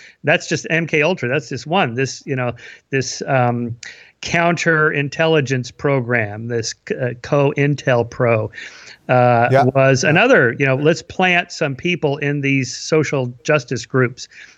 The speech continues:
Speaker 1: like the Black Panthers, A-, aim, the American Indian Movement, feminist groups and so on, and just to make them look bad or essentially create, like, a false flag operation.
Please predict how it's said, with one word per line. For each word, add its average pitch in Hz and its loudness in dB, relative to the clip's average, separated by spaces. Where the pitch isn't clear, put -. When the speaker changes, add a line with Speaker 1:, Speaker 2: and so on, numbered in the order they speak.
Speaker 1:
like 127 0
the 131 2
Black 127 0
Panthers, 123 0
A-, 139 2
aim, 143 2
the 131 2
American 127 0
Indian 131 0
Movement, 131 2
feminist 139 2
groups 135 2
and 120 -6
so 175 0
on, 139 2
and 139 2
just 160 0
to 185 0
make 175 2
them 147 0
look 175 0
bad 156 4
or 131 0
essentially 220 0
create, 190 0
like, 160 0
a 135 -2
false 160 0
flag 160 0
operation. 156 0